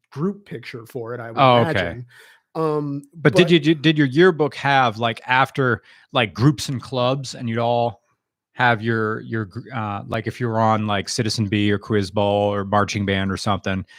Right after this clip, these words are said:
Speaker 2: you have your group picture of everybody in the, in the, in the club or, like,
Speaker 1: Um, I don't remember them doing that for drama,
Speaker 2: Mm.
Speaker 1: weirdly enough.
Speaker 2: Mm.
Speaker 1: Um,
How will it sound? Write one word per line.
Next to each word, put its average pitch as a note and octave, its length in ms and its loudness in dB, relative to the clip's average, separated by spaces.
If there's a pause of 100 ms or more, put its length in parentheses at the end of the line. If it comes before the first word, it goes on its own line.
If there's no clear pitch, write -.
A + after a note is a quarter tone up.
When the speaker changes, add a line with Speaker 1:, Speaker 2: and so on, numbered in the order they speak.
(160)
Speaker 2:
you B2+ 120 0
have G#2 240 0
your G2+ 100 0
group G#2 360 0
picture G2+ 420 -6
of F#2 100 -10
everybody F#2+ 480 -8
in F2+ 140 -10
the, F2+ 80 -14
in F#2 340 -16
the, F2 120 -20 (120)
in F#2+ 60 -20
the F#2+ 120 -20
club F#2+ 420 -4
or, F2 120 -8
like, - 140 -14
Speaker 1:
Um, G#3+ 280 -6 (160)
I C4+ 140 -4
don't D4 180 -6
remember B3+ 340 -4
them G#3+ 160 -4
doing G3+ 240 -2
that F#3+ 160 -8
for F#3 80 -10
drama, D3 540 -8 (120)
Speaker 2:
Mm. A#2+ 180 -6
Speaker 1:
weirdly E3+ 320 0
enough. D3 480 -6
Speaker 2:
Mm. C3+ 200 -10 (300)
Speaker 1:
Um, E3 400 0